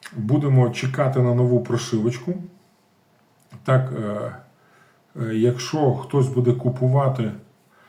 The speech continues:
скажу вам, де я ці болти с-, я купив, замовив болти інші, вони йдуть, але ці я зняв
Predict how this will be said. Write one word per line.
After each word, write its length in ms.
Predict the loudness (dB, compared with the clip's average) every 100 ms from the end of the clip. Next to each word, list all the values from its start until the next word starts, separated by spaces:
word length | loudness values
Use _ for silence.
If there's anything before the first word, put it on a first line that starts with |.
| _ _ _ _ -14
скажу 380 | -10 0 2 4
вам, 160 | 2 4
де 160 | 2
я 100 | 2
ці 200 | 0 -2
болти 480 | 0 2 2 2 0
с-, 240 | 0 -6 -4
я 220 | 0 0
купив, 440 | -2 -4 -2 -2
замовив 480 | 0 0 0 0 0
болти 460 | 2 0 0 0 -2
інші, 500 | 0 -2 -2 -2 -2 -2 -6
вони 260 | 0 4 4
йдуть, 380 | 4 2 0 -2 -14 -20 -20 -20 -20 0
але 260 | 4 6
ці 260 | 4 0 -2
я 200 | 0 0
зняв 460 | 0 0 0 -2